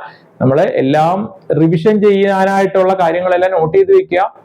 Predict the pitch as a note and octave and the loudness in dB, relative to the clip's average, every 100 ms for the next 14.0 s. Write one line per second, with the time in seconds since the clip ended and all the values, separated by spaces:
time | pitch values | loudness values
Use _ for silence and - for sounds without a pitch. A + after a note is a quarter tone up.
0 | _ _ - C#3+ F#3 D#3+ C3+ D#3+ G3+ F#3+ | _ _ -2 0 0 -2 -2 0 2 2
1 | F#3+ F#3+ E3 F3+ A3 G#3 F#3 F#3 F3 F3 | 2 0 2 2 2 2 2 2 0 0
2 | F3 E3+ E3 E3+ D#3+ C3 E3+ G#3+ G3 F#3+ | -2 -2 -2 -2 -2 -4 -2 0 0 -2
3 | F3+ D#3+ E3 F#3 F#3+ G3+ F3 D3+ E3+ F3+ | 0 0 0 -2 -2 0 0 -2 -4 0
4 | F#3 D#3+ F#3 F3 E3+ E3 E3+ E3+ E3 C#3+ | 0 0 -2 -2 -2 -2 -2 -2 0 0
5 | A2 G#2 - _ _ _ _ F3 G#3 B3+ | -2 -8 -20 _ _ _ _ -2 -2 0
6 | G#3 G3 A3+ C4 B3 B3 B3+ A3+ G#3 A#3 | 0 0 0 0 0 0 0 0 0 -2
7 | A3 A3 - - _ - E3+ E3+ G3+ A#3 | -4 -6 -14 -20 _ -4 -2 0 2 0
8 | A3+ - - - F#3 F3 G#3 - E3 F#3+ | -2 -12 -16 -4 -4 0 0 0 0 0
9 | G3 G3 F#3+ G3 G3 G3 G3 F3+ F3+ F3+ | 2 0 -2 0 0 0 2 0 0 -2
10 | F#3 F#3 F#3 F3 D#3 D3 D#3+ E3 E3+ E3+ | -2 0 0 0 0 0 2 2 0 0
11 | F3 D#3+ D#3+ D#3+ D#3+ E3 D3+ D#3+ D#3+ E3 | -2 0 -2 0 -2 0 0 0 -2 -6
12 | D#3+ D#3+ D#3 D#3+ D#3+ D#3+ D#3+ E3 D#3+ D#3+ | -2 0 0 0 -2 -2 -2 0 0 0
13 | F3 E3 D#3+ D#3+ - - E3 F#3 D#3+ C3 | -2 -2 -2 -2 -2 -2 0 0 0 -4